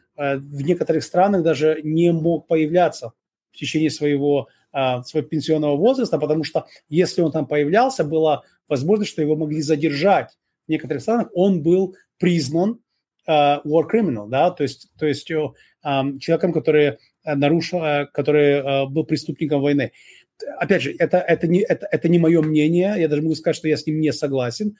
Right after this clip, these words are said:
но, и, но это важно огласить то, что, э, в, в мировом сообществе были разговоры о том, что если, а, юрисдикция Международного уголовного суда будет принята,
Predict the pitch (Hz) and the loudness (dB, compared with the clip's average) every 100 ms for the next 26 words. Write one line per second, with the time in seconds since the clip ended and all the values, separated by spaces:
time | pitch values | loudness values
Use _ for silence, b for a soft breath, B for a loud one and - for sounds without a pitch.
0 | b b 165 175 170 - 170 180 165 165 | b b 0 2 2 -4 -10 -8 -4 0
1 | 165 156 156 - 151 143 180 233 196 175 | 2 2 0 -4 -4 0 2 2 2 0
2 | 160 143 143 147 - 190 - 196 - 156 | 0 -2 -4 -4 -4 -4 -2 -2 0 -4
3 | b b _ - 170 156 147 135 381 147 | b b _ -12 -2 -2 -2 -6 -16 -20
4 | - - 170 147 156 170 185 - 196 - | -18 -12 -10 -6 0 2 2 2 0 -2
5 | - 175 - b _ 131 131 208 202 170 | -8 -8 -8 b _ -2 2 4 4 0
6 | 143 160 160 147 139 247 262 180 143 b | 0 2 2 2 0 0 0 0 -6 b
7 | b _ - - 185 160 165 - 135 160 | b _ -12 -4 0 2 0 -4 -4 2
8 | 226 226 - 190 156 - _ _ _ _ | 2 2 -2 0 0 -2 _ _ _ _
9 | - 156 165 165 135 180 233 - 208 185 | -6 -2 -2 -2 0 0 0 0 2 4
10 | 160 151 156 147 151 156 202 196 180 160 | 4 0 -2 -2 0 2 2 2 2 0
11 | 156 170 170 160 147 147 160 156 147 156 | 0 0 0 0 0 -2 0 0 0 -4
12 | 156 - 156 143 - 113 | -4 -4 -2 -2 -4 -10